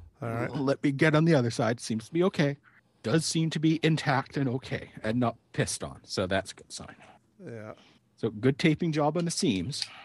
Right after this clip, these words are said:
Speaker 1: That's the FedEx guy. He taped it for me.
Speaker 2: Okay.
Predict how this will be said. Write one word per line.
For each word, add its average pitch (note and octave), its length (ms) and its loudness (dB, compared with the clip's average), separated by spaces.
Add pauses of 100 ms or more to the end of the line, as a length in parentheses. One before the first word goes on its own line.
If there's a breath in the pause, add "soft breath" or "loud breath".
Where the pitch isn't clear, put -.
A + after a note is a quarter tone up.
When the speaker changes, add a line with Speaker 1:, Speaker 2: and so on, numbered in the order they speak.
(460 loud breath)
Speaker 1:
That's C3+ 220 -6
the C3 80 -10
FedEx A2+ 420 -6
guy. A2 180 -6
He A#2 40 -8
taped A2 300 -12
it G#2 100 -16
for A2 180 -14
me. A#2+ 140 -12 (960 soft breath)
Speaker 2:
Okay. G3 1400 2